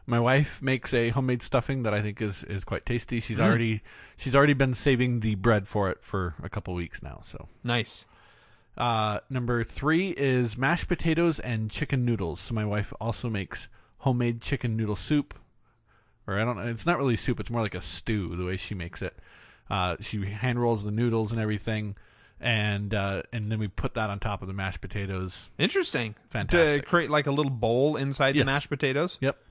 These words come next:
Speaker 2: Oh, fascinating.
Speaker 1: Yeah, and in fact, like, every year we go down to her parent, her family for, uh, Thanksgiving, and it's gotten th-, they make so much of these noodles because that's the most popular dish in her family for Thanksgiving.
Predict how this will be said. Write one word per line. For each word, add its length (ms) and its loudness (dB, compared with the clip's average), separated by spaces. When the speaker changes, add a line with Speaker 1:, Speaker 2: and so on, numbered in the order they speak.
Speaker 2:
Oh, 140 0
fascinating. 420 0
Speaker 1:
Yeah, 60 4
and 120 -2
in 100 0
fact, 380 4
like, 240 0
every 260 6
year 220 6
we 140 4
go 180 6
down 360 2
to 400 0
her 140 4
parent, 400 0
her 140 2
family 500 -2
for, 600 -2
uh, 280 -4
Thanksgiving, 440 0
and 80 2
it's 120 -2
gotten 640 2
th-, 200 -2
they 180 2
make 280 0
so 260 2
much 340 0
of 80 -4
these 240 -4
noodles 240 2
because 240 0
that's 340 -2
the 260 4
most 300 2
popular 400 0
dish 320 -4
in 100 -6
her 140 -4
family 400 -4
for 160 -8
Thanksgiving. 720 -4